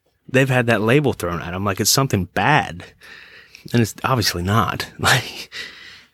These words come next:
I don't know why that would ever be something bad. People just wanna force labels. And when you label something, that makes it easier to not like that.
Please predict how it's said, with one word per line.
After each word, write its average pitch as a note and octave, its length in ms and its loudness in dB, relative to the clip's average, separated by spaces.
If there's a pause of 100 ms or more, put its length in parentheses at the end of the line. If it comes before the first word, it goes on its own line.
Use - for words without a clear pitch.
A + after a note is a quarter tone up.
(180)
I A#2+ 80 -4
don't A#2+ 120 0
know A2 140 2
why G#2+ 180 2
that G#2 240 -4
would G#2 140 -4
ever A#2+ 180 2
be G#2 120 2
something F2+ 380 -4
bad. F#2 560 -2 (360)
People C#3 280 2
just A#2+ 280 2
wanna A#2 200 4
force - 380 0
labels. F2+ 580 0 (600)
And G2+ 140 2
when A#2+ 100 6
you D#3 140 6
label B2+ 380 4
something, F2 640 -2 (580)
that A#2 200 0
makes A#2+ 280 2
it G#2+ 100 0
easier G2+ 440 0
to - 180 -10
not F#2+ 300 -6
like E2+ 280 -8
that. - 220 -12